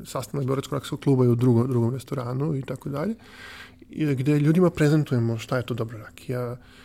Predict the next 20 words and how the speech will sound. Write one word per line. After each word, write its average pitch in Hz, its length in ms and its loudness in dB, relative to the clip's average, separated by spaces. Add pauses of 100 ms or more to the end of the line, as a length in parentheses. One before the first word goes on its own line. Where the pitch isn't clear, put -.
(360)
E, 123 360 0
ne 127 160 -2
znam, 127 240 -2
svaki, 135 400 -4
sva-, 139 420 -10
svako, 143 400 -4
svako 147 300 -6
veče, 143 360 -2
e, 139 40 2
e, 139 60 0 (640)
sa-, - 160 -8
na 143 100 -2
svakom - 240 -6
sastanku 143 460 -4
imamo 139 240 2
jednu 131 320 2
rakiju 127 300 -2
koja 117 300 -4
je, 117 480 -2
e, 127 460 -10